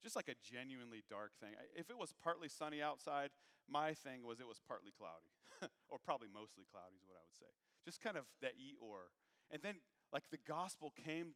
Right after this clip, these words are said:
to alive in me, and all of a sudden I realized, "Man, life is not about me," and life is so depressing when we make it about ourselves, isn't it?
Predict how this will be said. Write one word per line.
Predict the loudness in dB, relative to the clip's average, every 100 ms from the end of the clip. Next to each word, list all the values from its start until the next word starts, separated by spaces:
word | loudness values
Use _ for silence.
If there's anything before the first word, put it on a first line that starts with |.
| -2
to | 2
alive | 2 2 2 4 2 2
in | -6
me, | -6 -6
and | -4
all | -4
of | -4
a |
sudden | -2 -4
I | -2
realized, | 2 2 2
"Man, | -2
life | 0 0 -2
is | -8
not | -2
about | -2 0 -4
me," | -4 -4
and | 2
life | 0 2
is | -2 -2
so | -2
depressing | -4 -4 -4 -4 -8 -12 _ -20 -10
when | -6
we |
make | -4 -4
it | -4
about | -6
ourselves, | -6 -8 -8
isn't | -6 -4
it? | -4